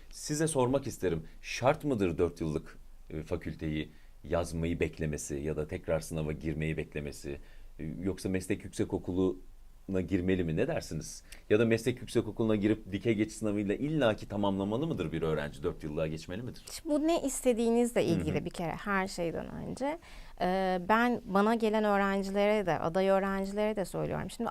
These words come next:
Speaker 2: aslında gönlünden halkla ilişkiler okumak geçiyor ya da gönlünden turizm okumak geçiyor. Ee, ama, e, işte çevre baskısı ya da hani başka daha böyle mantıklı düşünüp,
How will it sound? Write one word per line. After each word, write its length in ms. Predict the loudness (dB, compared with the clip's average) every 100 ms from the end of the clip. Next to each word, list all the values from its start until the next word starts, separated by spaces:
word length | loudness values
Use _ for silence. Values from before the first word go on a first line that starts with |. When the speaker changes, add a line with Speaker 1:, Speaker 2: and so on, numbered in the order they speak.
| 0
Speaker 2:
aslında 400 | 0 2 4 6
gönlünden 560 | 8 6 6 2 2
halkla 320 | 2 2 2 -2
ilişkiler 300 | -2 0 0
okumak 380 | 0 -10 -10
geçiyor 380 | -12 -12 -4 -2
ya 100 | 0
da 60 | 2
gönlünden 580 | 4 2 2 2 2 0
turizm 480 | 2 4 4 2 -2
okumak 380 | -8 -4 -6 -6 -12 -16 -8
geçiyor. 480 | -6 -6 0 4 4 0 -16 -16 -2 4
Ee, 300 | 4 4 2
ama, 520 | 2 6 8 6 4 0 0
e, 200 | 2 0
işte 460 | -4 0 0 0 -4
çevre 440 | 4 6 10 10
baskısı 540 | 10 6 0 -4 2 4
ya 340 | 6 6 4
da 120 | 6
hani 220 | 4 6
başka 400 | 6 4 0 2
daha 180 | 4 4
böyle 220 | 4 2
mantıklı 1000 | 0 4 4 4 0 -2 8 10 10 8
düşünüp, 520 | -2 0 2 4 2